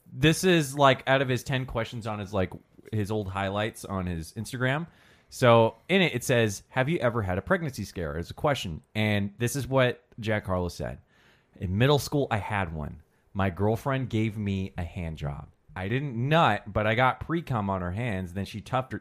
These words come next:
touched herself a little. Couple days later, she texted me and said that, uh, her period was late. I remember when I got the text, thunder struck outside my bedroom window. And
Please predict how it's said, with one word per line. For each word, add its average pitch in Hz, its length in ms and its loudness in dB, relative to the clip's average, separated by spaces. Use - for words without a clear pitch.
touched 135 240 -2
herself 85 340 -4
a 78 60 -6
little. 69 320 -6
Couple 160 240 2
days 165 260 2
later, 139 280 2
she 120 160 -10
texted 135 480 -4
me 104 260 -2
and 95 180 -4
said 113 640 0
that, 101 400 0
uh, 98 380 2
her 107 200 0
period 110 340 4
was 90 160 2
late. 117 480 -2
I 101 80 0
remember 120 380 2
when 180 220 2
I - 20 2
got 139 240 2
the 117 60 -4
text, - 400 -2
thunder 127 260 4
struck 113 460 2
outside 101 400 0
my 92 140 0
bedroom 90 640 -4
window. 78 500 -8
And 98 720 0